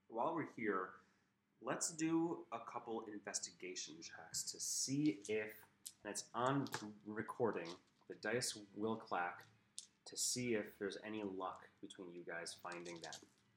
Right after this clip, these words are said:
ring. If so, he'll probably have to do the trade-in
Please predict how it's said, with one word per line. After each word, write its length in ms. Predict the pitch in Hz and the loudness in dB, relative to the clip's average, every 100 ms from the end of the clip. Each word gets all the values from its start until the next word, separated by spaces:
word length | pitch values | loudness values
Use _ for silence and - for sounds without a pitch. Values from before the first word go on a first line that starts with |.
| _ - - | _ -20 -14
ring. 300 | 95 92 78 - - | -8 -8 -10 -14 -6
If 140 | 113 - | -2 2
so, 540 | - 202 143 104 - - - - - - | 4 6 4 4 0 -8 -18 -20 -20 -2
he'll 80 | 143 | -2
probably 400 | - 123 110 101 | 0 2 2 2
have 180 | 101 - | -2 -4
to 60 | |
do 220 | 95 98 90 | -6 -4 -4
the 100 | 90 | -6
trade-in 380 | - 107 90 | -6 -4 -2